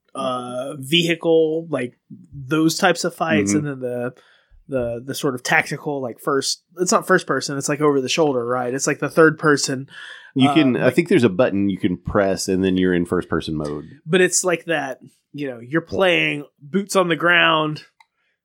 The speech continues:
Speaker 1: Halo or over the shoulder style, or you're flying an X-Wing.
Speaker 2: Mm-hmm.
Speaker 1: I love that. Like, it, it's, it's really, like, all the good stuff that you wanna do,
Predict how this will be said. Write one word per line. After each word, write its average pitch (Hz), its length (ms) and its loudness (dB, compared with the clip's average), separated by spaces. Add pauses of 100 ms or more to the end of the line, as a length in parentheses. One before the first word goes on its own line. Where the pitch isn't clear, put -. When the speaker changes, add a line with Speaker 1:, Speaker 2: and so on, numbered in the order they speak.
(120)
Speaker 1:
Halo 175 560 4
or 156 220 -2
over 156 200 0
the 143 100 -6
shoulder 160 340 0
style, 151 560 -2
or 165 320 2
you're 139 160 -4
flying 143 320 -6
an 135 120 -10
X-Wing. 120 500 -12
Speaker 2:
Mm-hmm. 85 240 0 (180)
Speaker 1:
I 165 60 -4
love 196 240 4
that. 120 260 -8
Like, 156 360 0
it, - 320 -10
it's, 208 280 4
it's 180 220 0
really, 165 300 -2
like, 135 240 -10 (680)
all 175 280 2
the 165 100 2
good 160 200 2
stuff - 360 -6
that 147 120 -8
you 147 140 -2
wanna 135 300 -2
do, 139 440 0